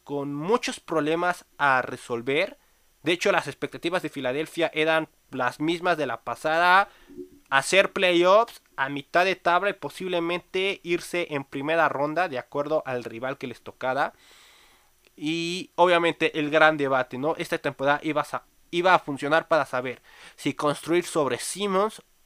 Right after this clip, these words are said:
o construir sobre Embiid, porque la temporada pasada Brett Brown no logró establecer una química entre estas dos superestrellas.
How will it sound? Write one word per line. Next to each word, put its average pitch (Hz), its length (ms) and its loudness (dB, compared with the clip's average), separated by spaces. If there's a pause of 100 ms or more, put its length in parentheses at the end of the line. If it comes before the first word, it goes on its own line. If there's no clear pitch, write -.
(240)
o 131 180 -4
construir 139 420 -6
sobre 127 320 -6
Embiid, 160 420 -6 (300)
porque 131 460 -4 (300)
la 143 120 -2
temporada 165 340 0
pasada 156 280 0
Brett 151 280 -2
Brown 147 280 0 (100)
no 165 320 2
logró 151 320 2
establecer 135 480 -6
una 127 200 -8
química 143 560 -4
entre 127 260 -12
estas 120 200 -12
dos 120 120 -14
superestrellas. 113 580 -12